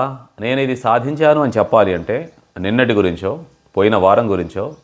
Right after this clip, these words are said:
ఒక నెల క్రితం గురించో, కనీసం ఒక సంవత్సరం అంతే. అంతకు అది దాటిపోయింది అని అంటే ఇంకా నువ్వు మళ్ళా తిరిగి ఏదో సాధించాల్సి ఉంది అని అర్థం. జరిగిపోయిన దాని గురించి తలుచుకొని, తలుచుకొని, తలుచుకొని మాటి మాటికి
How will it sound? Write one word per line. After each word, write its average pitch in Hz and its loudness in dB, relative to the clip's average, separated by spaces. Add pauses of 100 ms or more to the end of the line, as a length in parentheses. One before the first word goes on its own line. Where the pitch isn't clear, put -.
(100)
ఒక 104 0
నెల 98 2
క్రితం 104 -2
గురించో, 80 -8
కనీసం 165 -2
ఒక 113 0
సంవత్సరం 98 -4
అంతే. 90 -6 (760)
అంతకు 127 2
అది 139 6
దాటిపోయింది 135 2
అని 107 2
అంటే 120 -4 (580)
ఇంకా 120 2
నువ్వు 120 2
మళ్ళా 113 4
తిరిగి 131 0
ఏదో 135 4
సాధించాల్సి 127 0
ఉంది 101 -4
అని 104 -6
అర్థం. 85 -10 (1500)
జరిగిపోయిన 175 2
దాని 160 2
గురించి 147 0
తలుచుకొని, 120 -2
తలుచుకొని, 107 -4
తలుచుకొని 92 -6 (880)
మాటి 117 2
మాటికి 123 -4